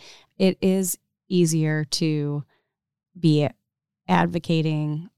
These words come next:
be assertive when you're advocating on behalf of someone else. There are times where I am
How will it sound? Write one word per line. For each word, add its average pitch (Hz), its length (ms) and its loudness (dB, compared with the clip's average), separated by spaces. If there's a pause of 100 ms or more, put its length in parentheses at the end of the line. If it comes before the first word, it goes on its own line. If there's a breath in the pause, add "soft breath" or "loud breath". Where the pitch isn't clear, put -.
be 170 120 -2
assertive 160 520 2
when 156 120 -2
you're 151 140 -4
advocating 151 560 -4
on 139 140 -6
behalf 143 320 -6
of - 120 -8
someone - 360 -8
else. - 400 -12 (320 loud breath)
There 165 240 4
are - 40 -6
times 165 400 -6
where 160 180 -4
I 156 580 0
am 156 420 -2